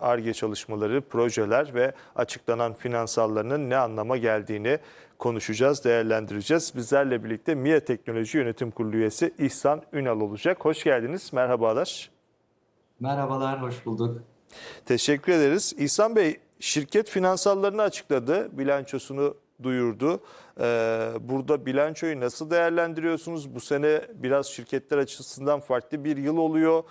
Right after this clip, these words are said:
Speaker 1: Ee, bazı şirketler bilançosunu açıkladı bu dönemde. Bazı şirketler Mayıs ayından sonra açıklayacak. Niye? Enflasyon muhasebesi var. Ee, bu anlamda, e, siz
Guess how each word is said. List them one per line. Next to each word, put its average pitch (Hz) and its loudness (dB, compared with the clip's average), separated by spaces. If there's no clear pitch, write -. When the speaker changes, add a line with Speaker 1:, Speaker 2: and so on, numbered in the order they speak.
Speaker 1:
Ee, 110 0
bazı 135 2
şirketler 131 -2
bilançosunu 135 -2
açıkladı 135 -2
bu 139 -4
dönemde. 139 2
Bazı 123 0
şirketler 139 -2
Mayıs 127 -2
ayından 131 -2
sonra 131 0
açıklayacak. 147 -2
Niye? 143 2
Enflasyon 139 -2
muhasebesi 135 0
var. 151 2
Ee, 113 2
bu 123 4
anlamda, 147 2
e, 113 2
siz - -2